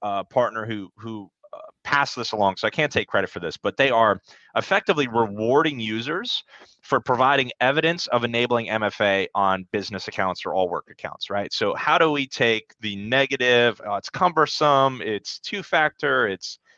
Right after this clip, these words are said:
it's a drag," how do we make it fun? How do we gamify it? How do we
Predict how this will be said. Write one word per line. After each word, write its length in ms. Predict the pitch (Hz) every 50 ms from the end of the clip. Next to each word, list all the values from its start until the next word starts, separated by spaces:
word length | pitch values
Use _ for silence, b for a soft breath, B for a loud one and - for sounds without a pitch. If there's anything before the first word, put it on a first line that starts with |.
| b b -
it's 180 | 180 185 - 135
a 40 |
drag," 480 | 117 123 127 160 180 185 175 165 147 - _ _ _ _ _ _ _ _ _
how 80 | -
do 80 | 233 262
we 60 | 262
make 160 | 240 226 220
it 80 | 208 -
fun? 340 | - - 208 190 131 101 92
How 80 | 98
do 80 | 131 156
we 60 | 170
gamify 580 | - - 160 185 175 143 - - 90 85 87 80
it? 80 | 78
How 120 | - 107 113
do 80 | 123
we 280 | 131 131 127 123 120